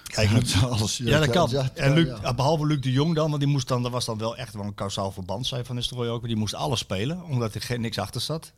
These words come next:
Speaker 1: Ja, die komt uit een situatie waarin hij natuurlijk niet alles gespeeld heeft.
Speaker 2: Ja, hij is ook wel wat ouder.
Speaker 1: Hij is al wat ouder. Ja, dat had wel één op één daarmee te maken,
Speaker 2: Ja.
Speaker 1: vertelde hij.
Speaker 2: Ja, dat is eigenlijk de grootste zorg, denk ik. Ik denk verdedigend, ja, de, je hebt inderdaad genoeg spelers. Je moet het alleen, ehm,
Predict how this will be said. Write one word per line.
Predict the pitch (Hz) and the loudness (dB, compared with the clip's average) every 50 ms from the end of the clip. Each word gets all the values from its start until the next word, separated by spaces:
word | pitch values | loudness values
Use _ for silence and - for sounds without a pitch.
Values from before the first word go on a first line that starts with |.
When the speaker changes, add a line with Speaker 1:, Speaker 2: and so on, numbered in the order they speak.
| - | -14
Speaker 1:
Ja, | - - 107 | -10 -8 -8
die | 98 101 | -6 -6
komt | 98 - 131 123 117 | -4 -4 -4 -2 -2
uit | 113 | -4
een | 107 | -4
situatie | 104 - 107 104 110 110 110 107 101 - 104 | -6 -8 -8 -6 -4 -2 -2 -2 -2 -4 -4
waarin | 101 104 101 104 | -2 -2 -2 -2
hij | 101 | -2
natuurlijk | 101 95 - 107 98 98 90 | -4 -4 -6 -6 -6 -6 -6
niet | 95 95 101 | -8 -6 -6
alles | 110 127 135 - | -6 -6 -6 -6
gespeeld | - - - - 139 135 135 139 | -8 -8 -4 -2 -2 -2 -2 -2
heeft. | 135 147 165 | -4 -2 -2
Speaker 2:
Ja, | 92 87 73 | -2 -2 -2
hij | 67 67 | -4 -4
is | 78 73 90 | -2 -2 -2
ook | 85 - | -2 0
wel | 90 85 85 82 | 0 0 2 2
wat | 82 80 | 0 0
ouder. | 87 98 113 127 139 143 87 - - - - - | 0 2 2 2 0 0 -2 -8 -12 -20 -20 -10
Speaker 1:
Hij | - 139 | -6 -4
is | 123 | -4
al | 113 98 | -2 -2
wat | 101 98 | -2 -2
ouder. | 101 110 127 151 175 165 - - _ - | -2 -2 -2 -2 -4 -6 -10 -16 _ -16
Ja, | 160 107 87 87 | -12 -10 -8 -8
dat | 90 92 - | -8 -8 -6
had | - - 95 107 117 110 | -4 -2 0 0 2 2
wel | 131 139 120 | 2 0 0
één | 113 107 104 | 0 0 -2
op | 104 95 - | -2 -2 -2
één | 95 104 | -2 -2
daarmee | 101 104 107 110 110 110 | -2 -2 -2 -2 -2 -4
te | 104 - | -4 -4
maken, | 117 123 139 156 139 - 95 85 - _ | -6 -6 -6 -6 -8 -10 -12 -14 -6 _
Speaker 2:
Ja. | - 107 104 95 82 - _ | 0 2 2 2 0 -4 _
Speaker 1:
vertelde | - - _ - 98 95 95 92 | -18 -18 _ -12 -10 -10 -10 -10
hij. | 92 90 95 - - - - | -12 -12 -14 -16 -18 -4 2
Speaker 2:
Ja, | - 123 123 143 | 4 4 4 4
dat | 160 175 | 2 2
is | 185 165 | 2 2
eigenlijk | 190 185 180 139 | 2 2 0 0
de | 156 135 | -2 0
grootste | 135 156 175 175 - - 120 | 0 0 0 0 -2 -6 -6
zorg, | 107 117 123 113 107 101 98 | -4 -2 -2 -2 -2 -2 -2
denk | 95 104 101 98 87 | 0 0 0 0 -2
ik. | 95 90 - | -4 -8 -8
Ik | 110 120 104 - | -8 -8 -4 0
denk | - 151 143 127 | 4 4 4 4
verdedigend, | - - - 110 131 135 147 160 151 139 143 123 107 | 4 0 4 6 6 6 6 6 6 4 4 4 4
ja, | 139 143 131 127 127 | 4 4 4 4 4
de, | 113 123 123 117 | 4 4 4 6
je | 123 | 6
hebt | 127 131 123 - | 4 4 4 6
inderdaad | 131 123 120 120 117 107 | 6 8 8 8 6 4
genoeg | - - 131 135 127 | 6 6 6 6 6
spelers. | - - - 139 131 135 147 156 151 123 - | 4 2 2 4 4 4 4 2 0 0 0
Je | 127 117 | 2 4
moet | 127 135 127 | 4 4 2
het | - 107 - | 2 0 0
alleen, | 120 117 113 120 120 117 113 117 | 0 0 2 2 4 4 4 4
ehm, | 117 117 117 117 113 113 113 113 | 4 4 2 0 0 0 0 -2